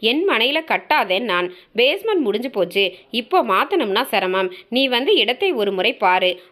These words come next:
ஒரு அடி தான் நகர்த்தி கட்டினேன். இதனால நீ வீடு கட்டும்போது பிரச்சனை வராதுன்னு சொன்னேன். நேர்ல வர முடியாது, எனக்கு நேரமில்லை.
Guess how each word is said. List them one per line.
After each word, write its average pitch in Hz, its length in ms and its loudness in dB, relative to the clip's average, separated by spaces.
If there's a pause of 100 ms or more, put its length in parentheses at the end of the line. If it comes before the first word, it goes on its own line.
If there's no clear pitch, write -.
ஒரு 294 280 4
அடி 247 200 0
தான் 220 180 0
நகர்த்தி 226 360 -4
கட்டினேன். 190 480 0 (240)
இதனால 254 640 0
நீ 226 180 -4
வீடு 285 320 0
கட்டும்போது 220 460 -2
பிரச்சனை 277 460 -2
வராதுன்னு 190 440 0
சொன்னேன். 180 460 -2 (240)
நேர்ல 294 380 0
வர 202 200 0
முடியாது, 180 600 -2
எனக்கு 233 320 -2
நேரமில்லை. 185 640 0